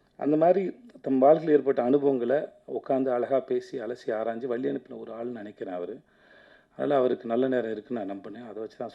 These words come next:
சொல்லியிருப்பேன்னு நினைக்கிறேன். So, அதனால it's மனசுல வந்தது சார், சொன்னேன் சார். உட்காருங்க சார். ஆனா, மிஸ்கின் சாருக்கு செல்லமா வச்ச பேர் இந்த டெஸ்டோஸ்டிரான் ட்ரீ, அதே மனசுல வச்சுக்கோங்க.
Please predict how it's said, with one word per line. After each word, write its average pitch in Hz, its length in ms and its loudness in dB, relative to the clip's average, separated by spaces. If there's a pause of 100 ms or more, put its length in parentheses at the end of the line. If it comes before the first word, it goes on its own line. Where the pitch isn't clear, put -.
சொல்லியிருப்பேன்னு 107 240 -10
நினைக்கிறேன். 95 400 -10
So, 98 200 -6
அதனால 101 260 -4 (600)
it's - 240 -20 (680)
மனசுல 127 420 -2
வந்தது 107 240 -2
சார், 101 200 -8
சொன்னேன் 98 260 -10
சார். - 300 -20
உட்காருங்க - 260 -6
சார். - 200 -20 (2500)
ஆனா, 147 260 8 (100)
மிஸ்கின் 139 580 2
சாருக்கு 139 260 12
செல்லமா 147 280 6
வச்ச 127 200 2
பேர் 123 180 6
இந்த 123 140 6
டெஸ்டோஸ்டிரான் 123 580 0 (120)
ட்ரீ, 120 240 -2
அதே 117 180 4
மனசுல 117 360 4
வச்சுக்கோங்க. 110 380 -4